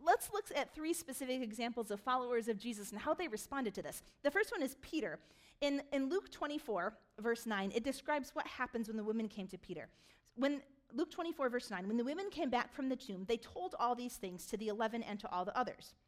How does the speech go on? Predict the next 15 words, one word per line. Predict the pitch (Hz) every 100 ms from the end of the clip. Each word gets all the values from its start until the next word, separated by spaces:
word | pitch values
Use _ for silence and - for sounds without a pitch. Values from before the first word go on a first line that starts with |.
| _ -
It | 143
was | 165
Mary | 214 302
Magdalene, | 294 277 262 262 262 262
Joanna, | 196 202 233 233
Mary | 233 208 226
the | 226
mother | 220 226
of | 220
James, | 196 190 196 202
and | 208
the | 214
others | 214 233 233
with | 202 202
them | - 170